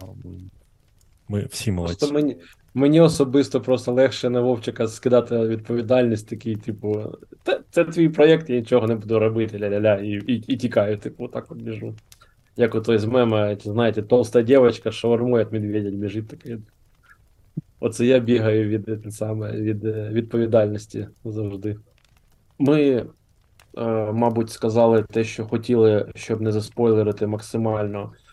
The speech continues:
Speaker 2: про те, чим буде займатися в наступному році.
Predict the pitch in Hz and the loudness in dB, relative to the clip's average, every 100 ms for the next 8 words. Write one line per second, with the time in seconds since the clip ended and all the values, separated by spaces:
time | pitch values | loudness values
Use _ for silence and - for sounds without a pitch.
0 | _ _ - 110 104 113 113 101 - _ | _ _ -4 -4 -2 2 2 2 -4 _
1 | _ - 120 110 107 107 104 110 104 104 | _ -6 -4 -2 -4 -4 -2 0 0 -4
2 | - 101 - 113 110 107 113 151 170 117 | -6 -10 -6 -6 -4 -2 2 2 0 -8